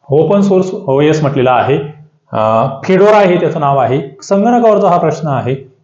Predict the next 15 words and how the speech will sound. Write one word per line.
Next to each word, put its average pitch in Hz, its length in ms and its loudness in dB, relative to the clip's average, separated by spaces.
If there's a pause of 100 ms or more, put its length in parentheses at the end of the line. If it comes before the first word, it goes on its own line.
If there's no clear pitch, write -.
(140)
लक्षात 113 300 -4
ठेवावा 104 340 0
लागेल. 98 300 0 (880)
म्हणजे 175 220 2
कॉम्प्युटरवर 240 760 2
तुम्हाला 247 220 2
एक 240 100 0
प्रश्न 233 280 -2
तर 247 100 2
पक्का 240 340 -2
आहे, 170 120 0
परीक्षा 196 300 0
कोणती 165 240 0
असू - 160 -2
द्या, - 320 -16